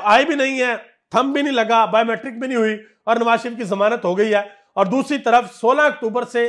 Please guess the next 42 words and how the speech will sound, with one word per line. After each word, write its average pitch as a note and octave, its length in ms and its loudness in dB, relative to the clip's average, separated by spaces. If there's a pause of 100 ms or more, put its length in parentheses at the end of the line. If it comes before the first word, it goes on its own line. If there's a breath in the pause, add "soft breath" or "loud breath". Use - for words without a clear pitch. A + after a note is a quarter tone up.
(120)
इमरान G#3+ 360 -2
खान G#3 280 -6
का G#3+ 200 0
जो G3+ 220 -2
जमानत G3+ 440 -2
का G#3 80 0
फैसला F#3+ 440 -2
है, G3 180 -4 (200)
वो A#3 120 4
महफूज B3 580 0
किया B3 240 0
हुआ G#3 200 2
है, G3+ 100 -4 (240)
वो G3 140 2
अभी G#3 280 0
तक A3 160 -4
जो E3 140 -4
है, G3+ 60 2
वो G#3 100 -2
जारी F3+ 260 0
नहीं F3+ 160 -4
किया। C#3+ 280 -2 (480 soft breath)
मजीद G3+ 280 0
लतीफ C#4 260 -4
खोसा B3+ 280 2
ने C4 100 0
कहा, A3+ 240 6
जो A3+ 140 0
मुलाकात A3+ 420 2
हुई A3+ 80 -2
इमरान G#3+ 260 2
खान G#3+ 180 -4
के G#3+ 120 -4
साथ, G#3 220 0
उन्होंने B3 240 0
कहा A3+ 240 4
कि A#3+ 180 -2
इमरान A3+ 340 -2
खान B3+ 180 -6
ने A3+ 120 -2
कहा G3+ 240 4
है G#3 160 2